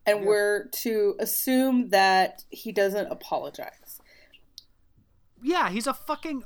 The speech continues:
Speaker 2: urban cyclist. Like, Jesus Christ.
Speaker 1: Odds are he yelled, "On your right," you didn't hear him. Whatever.
Speaker 2: Uh, that, you know, that, I, I have had people yell,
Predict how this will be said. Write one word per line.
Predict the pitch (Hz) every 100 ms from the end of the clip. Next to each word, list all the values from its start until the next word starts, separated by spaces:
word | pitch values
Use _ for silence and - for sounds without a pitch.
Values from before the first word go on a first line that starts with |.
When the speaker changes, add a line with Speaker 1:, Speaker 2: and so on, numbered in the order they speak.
| -
Speaker 2:
urban | 220 247 262 233
cyclist. | - 233 254 254 175 107 - - -
Like, | 185 185
Jesus | - 202 262 247 208
Christ. | - - 233 202 110 - - -
Speaker 1:
Odds | 233 254
are | 254 240
he | 247 233 220
yelled, | 208 208 208 202 196 - _
"On | 196 196
your | 202
right," | 190 175 175 - -
you | 190
didn't | 185 165 175
hear | 160 151
him. | 160 170 170 _ _ -
Whatever. | 240 240 175 98 104
Speaker 2:
Uh, | - 190 208 - - 175
that, | 214 214 - _ -
you | 247 247
know, | 269 269
that, | 226 294 330 - - - - - - - -
I, | - 196 - - -
I | - 254 294
have | 269 233 196
had | - - - 196 202 190
people | - 214 196 196
yell, | 185 175 175 180 170